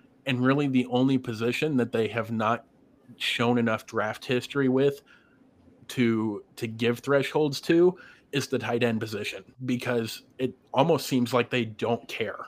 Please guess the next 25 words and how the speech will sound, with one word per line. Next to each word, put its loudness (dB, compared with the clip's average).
<laughs> 4
Um, 4
Jace 2
Sternberger 4
was 0
not 4
a 6
very 4
athletic 0
tight 0
end -4
at -2
all. -2
And 4
then 6
they 2
drafted 0
Josiah 0
DeGuara, 2
who 4
was 0
n-, -6
not, -2
he -2
was 0